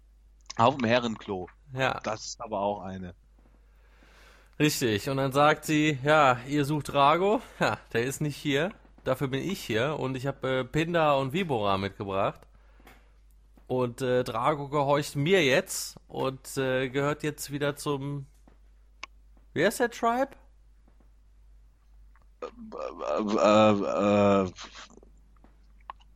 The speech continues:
Speaker 1: Schlangen,
Speaker 2: S-,
Speaker 1: irgendwas. <laughs> Keine Ahnung.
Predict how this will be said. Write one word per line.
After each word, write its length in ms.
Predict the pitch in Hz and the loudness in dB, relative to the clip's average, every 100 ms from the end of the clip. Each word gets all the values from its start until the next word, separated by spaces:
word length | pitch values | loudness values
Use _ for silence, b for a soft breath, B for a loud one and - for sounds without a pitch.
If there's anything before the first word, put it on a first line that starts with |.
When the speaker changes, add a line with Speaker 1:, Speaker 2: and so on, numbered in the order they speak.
| _ | _
Speaker 1:
Schlangen, 880 | - - 95 113 113 101 90 - - | -4 2 2 4 2 0 -4 -16 -20
Speaker 2:
S-, 200 | - - | -20 -10
Speaker 1:
irgendwas. 440 | 95 98 92 87 80 - - - | 2 2 4 0 -2 -6 -20 -10
<laughs> 460 | 117 107 104 117 123 | -2 2 2 2 2
Keine 180 | 135 | 4
Ahnung. 100 | 127 | 4